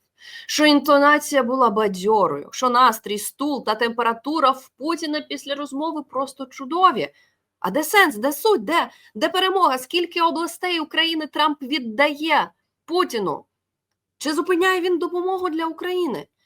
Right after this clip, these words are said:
Чи виводить він свої війська з Європи? Ну, хоча б щось.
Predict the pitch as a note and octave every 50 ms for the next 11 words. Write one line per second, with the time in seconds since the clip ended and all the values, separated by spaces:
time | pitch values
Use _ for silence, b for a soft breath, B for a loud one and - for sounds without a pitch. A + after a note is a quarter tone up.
0 | _ _ - - D#4+ F4 F#4 F4+ D4+ E4 F#4+ F#4+ F#4+ F#4 F#4 E4+ F4+ E4 E4 D#4+
1 | E4+ F4 E4+ E4+ E4+ E4 - - E4+ F4 F4 D4 C4 D4 E4+ E4 F4 F#4 F4+ -
2 | - C#4+ D4+ E4 F4 E4 - F#4 F4 - - F4 E4+ - - - - - - -
3 | E4 D4+ C4+ F3+ - - - -